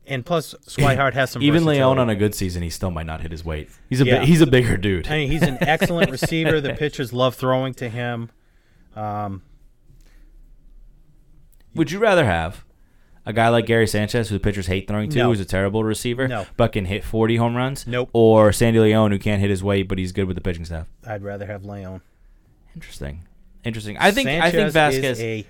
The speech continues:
Speaker 1: butcher behind the plate.
Speaker 2: I think Vasquez has a little bit of trade value. I know he's, he's still a young guy. He's, he's not, he's not, he's not, uh, he doesn't have a hefty, uh, hefty contract,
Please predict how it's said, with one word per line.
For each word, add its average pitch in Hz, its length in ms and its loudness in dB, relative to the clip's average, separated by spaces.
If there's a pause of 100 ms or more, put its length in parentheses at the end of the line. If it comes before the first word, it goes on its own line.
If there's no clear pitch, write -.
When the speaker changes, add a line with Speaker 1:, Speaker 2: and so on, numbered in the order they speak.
(340)
Speaker 1:
butcher 123 460 -2 (260)
behind 104 340 -6
the 95 60 -12
plate. 85 300 -12
Speaker 2:
I 135 120 -4
think 180 180 -6
Vasquez 127 420 -2
has 104 200 -2
a 95 40 -4
little 92 220 -4
bit 87 80 -8
of 85 80 -10
trade 76 240 -10
value. 82 300 -8
I 95 40 -8
know 104 460 -8
he's, 107 320 -18
he's 127 220 -12
still 139 200 -6
a 131 40 0
young 107 280 -4
guy. 92 300 -4
He's, 92 160 -12
he's 95 220 -12
not, 98 240 -12
he's 95 180 -16
not, 98 260 -14 (760)
he's 104 240 -12
not, 104 340 -6
uh, 95 220 -4
he 101 140 -8
doesn't 110 340 -4
have 98 100 -6
a 87 60 -8
hefty, 98 500 -8
uh, 82 140 -8
hefty 90 320 -8
contract, 82 600 -8